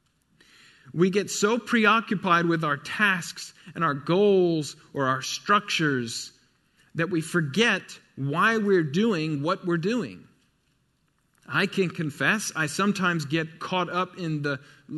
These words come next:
in logistics and systems, and I lose track of what set us off in the first place. I don't think it would be hard for us to consider groups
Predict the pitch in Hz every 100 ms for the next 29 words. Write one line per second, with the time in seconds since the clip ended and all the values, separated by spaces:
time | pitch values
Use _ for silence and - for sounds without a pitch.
0 | 160 165 143 139 143 190 202 - 180 -
1 | 160 135 - - 214 - 208 185 170 156
2 | 151 160 151 - - 190 190 185 156 165
3 | 165 - - 175 165 180 180 180 - -
4 | 165 165 - 254 233 - 104 113 - -
5 | - _ _ _ _ _ _ _ _ _
6 | _ _ _ _ _ _ _ _ _ _
7 | _ 151 160 226 240 214 208 196 165 156
8 | - 202 208 - 175 165 - - - 143
9 | - 220 185 147 175 208 196 - -